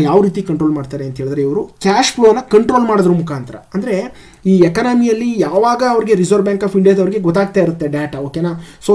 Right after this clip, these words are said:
ಇವಾಗ ನಮ್ಮ ಒಂದು ಕಂಟ್ರಿಯಲ್ಲಿ, ನಮ್ಮ ಎಕಾನಮಿಯಲ್ಲಿ cash flow ತುಂಬಾ ಇದೆ ಅಂತ ಅನ್ನಿಸ್ದಾಗ ಅವ್ರು ಏನ್ ಮಾಡ್ತಾರೆ,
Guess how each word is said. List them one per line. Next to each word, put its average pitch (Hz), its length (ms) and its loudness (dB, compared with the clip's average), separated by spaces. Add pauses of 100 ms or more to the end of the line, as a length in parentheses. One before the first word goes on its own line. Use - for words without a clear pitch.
(120)
ಇವಾಗ 180 220 4 (140)
ನಮ್ಮ 180 120 0 (160)
ಒಂದು 170 180 4 (380)
ಕಂಟ್ರಿಯಲ್ಲಿ, 196 360 2 (520)
ನಮ್ಮ 180 120 2 (180)
ಎಕಾನಮಿಯಲ್ಲಿ 208 520 2 (160)
cash - 280 -2
flow 185 120 0 (280)
ತುಂಬಾ 240 220 2 (120)
ಇದೆ 180 180 4 (180)
ಅಂತ 170 140 -2 (200)
ಅನ್ನಿಸ್ದಾಗ 202 440 0
ಅವ್ರು 165 160 2
ಏನ್ 190 140 4
ಮಾಡ್ತಾರೆ, 165 280 -4